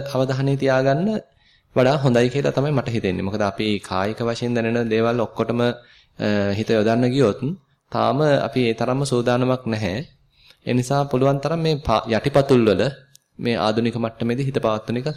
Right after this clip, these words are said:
සුදුසුයි. මොකද එතෙන්දී ලොකු එක පැත්තකින් අභියෝගයක් තියෙනවා. මොකද අපිට එක අවස්ථාවකදී වම් පැත්තේ, ඊළඟ අවස්ථාවේ දකුණු පැත්තේ, ආයෙත් වම් පැත්තේ ඔය විදිහට හරි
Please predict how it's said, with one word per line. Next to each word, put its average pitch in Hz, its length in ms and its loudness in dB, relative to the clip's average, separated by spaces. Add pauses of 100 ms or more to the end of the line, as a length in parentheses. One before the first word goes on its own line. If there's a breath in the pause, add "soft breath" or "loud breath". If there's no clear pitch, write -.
සුදුසුයි. 110 460 0 (460 loud breath)
මොකද 139 180 0
එතෙන්දී 156 480 2
ලොකු 147 280 4 (320)
එක 117 200 -8
පැත්තකින් 143 460 0
අභියෝගයක් 127 580 2
තියෙනවා. 139 340 0
මොකද 135 260 0
අපිට 120 320 0 (540 loud breath)
එක - 140 -4
අවස්ථාවකදී 110 680 2
වම් 92 180 0
පැත්තේ, 120 340 -4
ඊළඟ 110 220 0
අවස්ථාවේ 104 400 0
දකුණු 98 260 -4
පැත්තේ, 120 280 -4
ආයෙත් 101 280 -2
වම් 95 260 0
පැත්තේ - 280 -4
ඔය 123 80 2
විදිහට 135 320 -2
හරි 113 240 0